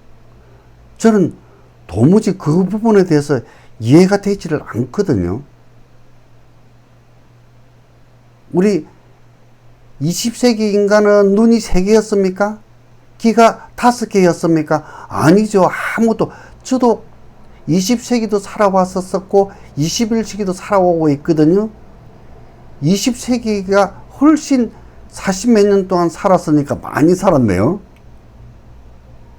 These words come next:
그런데 왜 우리를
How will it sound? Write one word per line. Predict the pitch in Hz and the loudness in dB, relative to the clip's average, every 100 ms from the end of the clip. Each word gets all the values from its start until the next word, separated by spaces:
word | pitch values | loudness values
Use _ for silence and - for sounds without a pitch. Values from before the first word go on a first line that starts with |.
| - - - - | -20 -20 -20 0
그런데 | 277 208 | 2 4
왜 | 110 113 165 214 262 254 - - - - - - - | 2 4 4 2 0 -4 -16 -20 -20 -20 -20 -20 -12
우리를 | 139 170 226 202 196 156 | -2 2 4 6 6 2